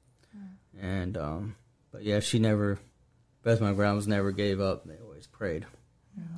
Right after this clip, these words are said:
Speaker 2: And, um, they just wanted me to do good and stay away from the wrong people.
Speaker 3: Yeah.
Speaker 2: And sometimes I wish they were still here to see what I'm doing, but I know in heaven they know.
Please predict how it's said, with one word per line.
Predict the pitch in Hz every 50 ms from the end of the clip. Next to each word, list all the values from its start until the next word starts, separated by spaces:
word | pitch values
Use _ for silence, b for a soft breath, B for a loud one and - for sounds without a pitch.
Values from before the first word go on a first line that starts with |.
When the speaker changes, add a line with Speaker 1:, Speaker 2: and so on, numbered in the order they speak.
| 165 175 175 170 156
Speaker 2:
And, | 139 147
um, | 160 143 139 - 98 - _ _ 208 202 202 190 - - _ _ _ _ -
they | 101 95
just | 95 - -
wanted | 113 107 104 101
me | 101 101 98
to | 98 92
do | 98 101 98 98
good | 95 101 101 101 101 95 - - _ _ _ - -
and | 101 104 104
stay | - - 107 107
away | 107 107 104 107
from | 110 - 110
the | 104 101
wrong | 104 104 104 110
people. | 107 - 117 107 110 - 117 131 - - 185 180 185 160
Speaker 3:
Yeah. | 160 165 165 180 202 - _ _ _ _ _ - -
Speaker 2:
And | 98 98 98 98 95 98 104
sometimes | - 107 101 101 107 101 98 101 101
I | 104
wish | 98 104 104 - -
they | 104
were | 95 95
still | 92 - - 110 107
here | 101 104 104 104 101
to | 101 101 95 - - _ _ _ _ - 185
see | 165 -
what | 104 98
I'm | 95 98 95
doing, | 95 101 104 101 101 98
but | 98 95
I | 95
know | 95 98 101 101 98
in | 95
heaven | 95 110 104 98 98 98 95
they | 95 95
know. | 95 98 101 98 101